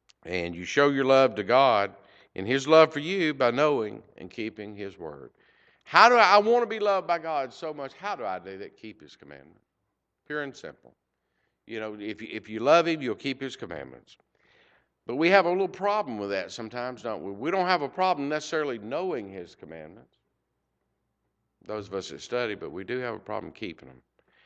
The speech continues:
James reminds us in James one twenty-two, "But be doers of the word and not hearers only, because that's deceiving you." That's deceiving yourselves, he says.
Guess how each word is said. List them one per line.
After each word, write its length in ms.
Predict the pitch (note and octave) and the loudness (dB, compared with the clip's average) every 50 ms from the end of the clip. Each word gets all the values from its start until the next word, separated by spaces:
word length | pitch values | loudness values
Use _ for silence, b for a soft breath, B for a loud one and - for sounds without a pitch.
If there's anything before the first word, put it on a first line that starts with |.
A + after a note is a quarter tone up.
| b b b b b b - | b b b b b b -4
James 460 | G2 B2 B2+ C3 C3 B2+ A2+ G2+ G2 | 0 2 4 4 2 2 0 -4 -6
reminds 480 | G#2+ G#2+ A2+ A#2+ B2 A#2+ A#2 G#2 F#2 | -4 0 2 4 4 4 2 0 -2
us 240 | G2+ G2+ F#2 - - | -4 -6 -6 -6 -10
in 80 | F2+ F2 | -10 -6
James 320 | G2 G#2+ G#2 G#2 G2 F2+ | -4 -4 -4 -4 -6 -6
one 220 | G2 G#2+ G#2+ G#2+ G#2 | -6 -6 -6 -6 -6
twenty-two, 600 | - A2+ A2+ G#2+ G#2+ G#2 - G2 F2 E2+ E2 D2 D2 | -6 -8 -6 -6 -8 -8 -8 -6 -6 -6 -8 -8 -8
"But 240 | - F2 D#2 - - - _ _ _ _ _ _ _ _ _ _ _ _ _ _ _ _ | -6 -6 -6 -6 -8 -14 _ _ _ _ _ _ _ _ _ _ _ _ _ _ _ _
be 160 | - G#2+ G#2+ | -6 -6 -6
doers 480 | G2 F2+ A#2+ C3 D3 D3+ C3 G#2+ F#2 E2 | -4 -2 0 0 2 2 0 0 -2 -4
of 100 | F2 D#2 | -8 -10
the 80 | E2+ D#2+ | -10 -10
word 440 | D#2+ E2+ E2 E2 E2 E2 D2 - - | -8 -8 -6 -6 -6 -8 -8 -10 -10
and 100 | D#2+ F2 | -8 -6
not 200 | G2 G2 G2+ F#2+ | -4 -4 -4 -4
hearers 400 | G#2 A2+ G#2+ G#2 G#2 G#2 G2 - | -6 -6 -4 -4 -4 -4 -6 -6
only, 480 | - G2+ A2 G2+ F#2+ D#2+ C#2+ D2 D2 - _ _ b b b b b b b b b b b b _ _ _ | -6 -6 -6 -6 -8 -8 -10 -12 -14 -18 _ _ b b b b b b b b b b b b _ _ _
because 340 | - - - G#2 G2+ G2 F2+ | -18 -12 -8 -8 -8 -6 -6
that's 360 | G#2 G#2 A2 G2 - - - | -6 -6 -6 -6 -8 -12 -14
deceiving 720 | - _ - F#2 - - - D3+ D#3 C#3 - D#2 D2+ C#2 B1+ | -14 _ -16 -16 -12 -10 -8 -8 -8 -10 -12 -14 -16 -18 -20
you." 160 | - B1 B1+ | -20 -18 -16
That's 200 | D2+ F#2+ F#2+ - | -16 -16 -16 -16
deceiving 520 | - - E2+ - - - C#3 C3+ C3 B2+ A#2+ | -20 -20 -18 -12 -8 -8 -8 -8 -8 -12 -12
yourselves, 540 | A#2 A#2+ A#2 A#2 - F#2+ E2 D2+ D2 - C2+ | -10 -10 -12 -10 -8 -8 -8 -8 -10 -12 -16
he 100 | C#2+ C2+ | -18 -16
says. 460 | - - C2+ - - - B1 - | -14 -14 -12 -12 -14 -16 -18 -20